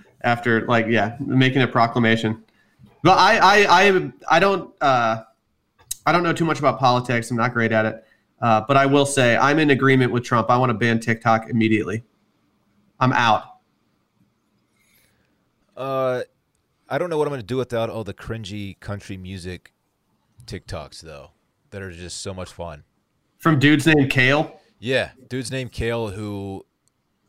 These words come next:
Speaker 2: you know, lip sync and act like they're, you know, country music stars. Um, it's, it's so bad that it's good, and I, I, I'm gonna miss it.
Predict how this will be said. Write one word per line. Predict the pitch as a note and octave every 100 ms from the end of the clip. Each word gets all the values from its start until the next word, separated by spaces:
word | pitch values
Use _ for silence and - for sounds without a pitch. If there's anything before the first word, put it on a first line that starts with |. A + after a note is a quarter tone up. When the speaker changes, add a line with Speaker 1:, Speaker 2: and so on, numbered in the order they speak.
| _ _ _
Speaker 2:
you | F2 G#2+
know, | F#2 F2
lip | G2+ G#2+
sync | - G2 F2+ - - -
and | E2 F#2+ F2 F2+ E2+ _ _ _ _ _
act | G2 G2
like | F#2+ E2+
they're, | F#2 E2+ E2 _ _ _
you | F#2+
know, | E2+ D2+
country | - F#2 - E2+
music | E2+ E2 D#2 -
stars. | - E2+ D2 C#2 - _ _ _ _ _ _ _ -
Um, | F2+ E2+ D#2 D2+ _ _ _ _ _ _ _ _ _ _ _
it's, | G2 F2+ - -
it's | F2+ -
so | - A#2+ G#2+
bad | G#2+ G2 D#2+
that | F2
it's | E2 -
good, | E2 C#2 _ -
and | E2+
I, | E2+
I, | F2+ C2
I'm | - G2+
gonna | F#2+
miss | G#2
it. | -